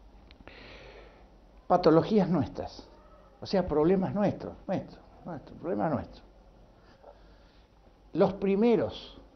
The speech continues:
que tenemos que tener en cuenta, los primeros que tenemos que tener cuidado son los varones, nosotros, no las mujeres. Las mujeres dan mucho más amor que el hombre.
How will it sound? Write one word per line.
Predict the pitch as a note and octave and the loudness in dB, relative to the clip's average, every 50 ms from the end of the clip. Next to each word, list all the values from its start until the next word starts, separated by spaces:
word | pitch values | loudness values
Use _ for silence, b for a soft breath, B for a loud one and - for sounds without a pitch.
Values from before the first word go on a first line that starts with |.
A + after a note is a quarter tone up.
| - - - _ - - - - - - - - - - - - - | -20 -20 -20 _ -20 -20 -20 -20 -20 -20 -20 -20 -20 -20 -20 -10 -6
que | D3+ C3+ | -4 0
tenemos | A#2+ D3+ C#3+ F3+ G3 G3+ F3 | 0 2 2 2 2 2 2
que | F3 C3+ | 2 0
tener | D3+ D#3 E3+ F3 E3+ | 2 2 2 2 2
en | E3 D#3+ D#3 | 2 0 2
cuenta, | - F3+ F3+ F3+ F3 F#3 F#3 F#3 F3+ - B B B B B B B B B B B - | 2 2 2 2 2 0 -2 -2 -4 -8 B B B B B B B B B B B -10
los | G2+ - | -10 -6
primeros | - A#2+ C3+ F#3 G#3+ G#3+ F#3 | -2 0 4 6 8 8 8
que | F3+ | 6
tenemos | D#3 D#3+ D#3+ E3 E3 D#3+ | 6 4 2 2 2 2
que | D#3 C#3 | 0 0
tener | C#3 D3 D3+ E3 E3+ E3+ | 0 0 2 2 2 2
cuidado | E3+ E3 E3+ E3+ F3+ F#3+ F3+ | 4 6 8 8 8 6 4
son | F#3 F#3 E3+ E3+ F3 E3 | 2 0 -2 0 0 0
los | D#3+ D3+ D3 | 2 2 4
varones, | E3 E3+ E3+ D#3+ C3+ G2+ F2+ F2+ G#2+ | 4 4 6 4 4 2 -2 -4 -6
nosotros, | A#2 A#2+ - - D#3+ - - E2+ - - - - - - - - - - | -8 -6 -2 -2 -4 -2 -4 -10 -12 -14 -16 -20 -20 -20 -20 -20 -18 -8
no | A2+ C#3+ E3+ | -4 0 0
las | E3+ E3 D#3 | 2 2 0
mujeres. | D#3 D3+ - - C3 F2+ - - - b b b b b b b b b b b b - | -2 -6 -4 -4 -4 -4 -4 -6 -10 b b b b b b b b b b b b -10
Las | - A#2+ | -6 -6
mujeres | - - - F3+ F3 D#3+ | -4 -2 0 2 4 4
dan | D#3+ D#3 D#3 | 6 4 4
mucho | D3+ D#3+ E3 D#3+ E3+ D3 | 2 0 0 0 -2 -4
más | C#3+ D3+ - - | -4 -4 -4 -6
amor | C3 C3+ D#3+ D#3+ D3 - | -6 -4 -2 -2 -2 -2
que | - G#2 | -4 -6
el | F#2+ F#2 | -4 -4
hombre. | F2+ E2+ E2 D2+ D2+ D#2 D#2+ | -4 -4 -6 -8 -8 -10 -12